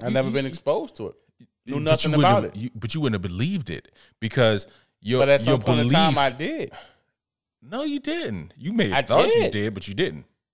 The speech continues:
Speaker 2: You, you
Speaker 1: I
Speaker 2: don't
Speaker 1: did. I
Speaker 2: know.
Speaker 1: did. I
Speaker 2: You
Speaker 1: really
Speaker 2: don't
Speaker 1: did believe. I
Speaker 2: know.
Speaker 1: did. I'm
Speaker 2: You
Speaker 1: telling you, I did.
Speaker 2: Is it possible for you to believe it? How, how did,
Speaker 1: I'm
Speaker 2: how,
Speaker 1: telling you, I did.
Speaker 2: how did you, how? How?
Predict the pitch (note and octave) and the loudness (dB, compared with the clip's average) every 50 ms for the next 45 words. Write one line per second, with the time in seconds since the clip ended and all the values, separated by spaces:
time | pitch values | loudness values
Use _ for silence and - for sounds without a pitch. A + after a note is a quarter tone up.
0 | _ - B2 - B3+ A#3+ - - D4+ B3+ - - - F3+ - A2+ B2 - - - | _ -12 -10 -6 -6 -6 -4 -2 -4 -4 -4 -6 -12 -10 -4 0 0 0 0 0
1 | E3+ F#4+ G#4+ - - B2 A#2+ - D3 C#4+ G4 F4+ A3+ - A#2+ B2+ G#3 D3 D#3+ F3 | 0 0 2 2 2 2 2 2 0 0 0 0 0 2 2 0 2 2 2 2
2 | F3 E3+ E3 G#3+ G4 G#4 C4+ G#3 D3 C3+ - F5 - E4+ - - - G4+ A#4+ B4+ | 2 0 2 2 2 2 0 -2 -2 0 0 2 2 0 0 0 2 6 8 8
3 | B4+ G#4+ - - - A#2+ C3+ F3 G3 - A4+ G4+ D#4+ C#4+ C4+ - G3 B3 B3 F#4+ | 8 6 4 0 -4 -6 -6 2 4 4 4 4 2 4 6 6 6 4 2 2
4 | A4 A4+ G4 C4+ - B3+ C4 C#4+ C#4 C4+ - - C4 B3 C4+ C4+ C4+ B3 B3 A#3 | 0 0 0 -2 -4 -6 -8 -8 -12 -14 -12 -8 -4 -2 0 0 -2 -2 -4 -4
5 | A#3 A3 G#3+ G3+ G#3+ G3+ G3 G3 F#3+ F3 D3 C#3 C3+ B2+ B2+ B2 A#2 B2+ C#3+ D#3 | -2 -2 -2 -2 -4 -6 -6 -4 -4 -4 0 0 0 2 2 2 2 0 0 0
6 | E3 D#3+ C3 A2 G2+ F2 - - A#2 D3+ D3 G#2 B2+ D3+ E3+ F#3+ G3 - A2+ - | -2 -2 0 0 -2 -2 0 2 2 2 2 2 0 0 0 0 -2 -6 -4 -2
7 | C#3 D#3 D3+ E3 E3 E3 E3 D#3+ D#3 D#3+ D#3+ D#3 F#3 F4 G4+ - - - _ _ | 0 2 2 2 2 2 0 4 6 4 4 4 2 -4 -4 -6 -8 -14 _ _
8 | _ _ - D3 C#3+ E3 F3 F3+ F3 E3 D#3 D#3+ E3 D#3 G2+ B2 C#3 E3 F3+ F#3 | _ _ -8 -6 -4 -2 -2 -2 -2 -4 -6 -6 -6 -4 -4 -4 -2 -2 -2 -2
9 | D#3 G#2+ D2 - - - - - G3 G3+ E3 G2+ D2+ B1 - | -2 -4 -4 -6 -8 -12 -8 -6 -4 -4 -4 -4 -4 -6 -8